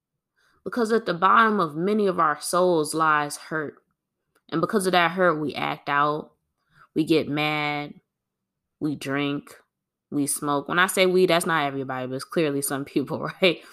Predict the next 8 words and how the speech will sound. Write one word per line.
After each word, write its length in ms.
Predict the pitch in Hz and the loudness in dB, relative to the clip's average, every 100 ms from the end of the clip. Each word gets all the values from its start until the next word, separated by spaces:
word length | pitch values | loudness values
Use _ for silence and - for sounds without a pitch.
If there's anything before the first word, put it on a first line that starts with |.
| - _ | -20 _
We 140 | - 180 | -4 -4
stay 300 | - 180 180 | 2 4 4
in 80 | 175 | 2
these 180 | 180 | 0
repetitive 600 | 156 - - 185 190 175 | -2 -4 -4 2 2 2
circles 800 | - 175 170 170 151 139 135 - - - - _ _ _ _ - | 0 2 2 2 -2 -4 -6 -12 -20 -20 -20 _ _ _ _ -10
of 80 | |
negativity. 1040 | 151 165 170 147 - 202 165 147 - 175 | -4 -2 0 -2 -2 0 0 -4 -12 -16